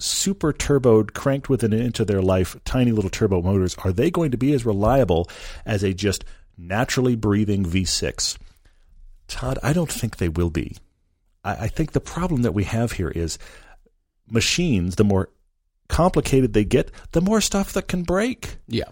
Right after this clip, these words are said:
Speaker 1: I mean,
Speaker 2: Yeah.
Speaker 1: the Range Rover is plagued with bad reliability ratings.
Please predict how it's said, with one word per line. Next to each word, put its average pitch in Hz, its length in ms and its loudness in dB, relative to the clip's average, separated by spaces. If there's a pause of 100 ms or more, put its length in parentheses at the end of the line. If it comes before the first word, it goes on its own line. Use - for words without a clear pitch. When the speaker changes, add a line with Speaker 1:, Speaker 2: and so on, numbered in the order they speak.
Speaker 1:
I - 60 -2
mean, 160 180 0 (120)
Speaker 2:
Yeah. - 140 -10 (520)
Speaker 1:
the 151 100 4
Range 180 340 0
Rover 82 480 0
is 107 160 2
plagued 92 680 2
with 98 300 2
bad 110 220 4
reliability 95 540 4
ratings. - 560 -8